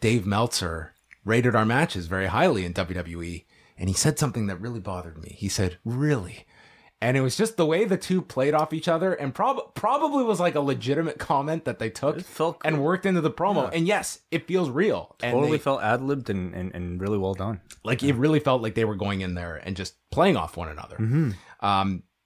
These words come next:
Speaker 1: Cody spoke briefly about Shawn Spears and said it will be equally satisfying beating his friends tonight and proving that they are better, but not really focusing too much on Shawn Spears other than it was brought up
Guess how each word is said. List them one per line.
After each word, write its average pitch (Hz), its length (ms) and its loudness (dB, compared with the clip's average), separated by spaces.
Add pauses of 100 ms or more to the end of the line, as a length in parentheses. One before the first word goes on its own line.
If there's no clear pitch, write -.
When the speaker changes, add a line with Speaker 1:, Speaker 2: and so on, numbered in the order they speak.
(100)
Speaker 1:
Cody 165 220 4
spoke - 320 -2
briefly 214 420 2
about 160 220 2
Shawn 151 320 2
Spears 120 560 -2 (460)
and 110 480 -2 (300)
said 135 220 0
it 120 80 0
will 113 220 -2
be 120 200 -6 (100)
equally 180 320 2
satisfying 113 840 2
beating 139 240 2
his 110 160 0
friends 202 480 2
tonight 107 420 2 (200)
and 104 120 -2
proving 117 560 2
that 110 120 -2
they 117 120 4
are 98 100 2
better, 82 440 -4
but 85 180 -8
not 165 200 0
really 156 220 2
focusing 135 420 0
too 131 120 -2
much 113 200 0
on 107 100 -2
Shawn 107 280 -2
Spears 101 440 -2
other 123 160 2
than 104 340 0
it 120 80 0
was 104 140 -4
brought 85 260 -2
up - 140 -10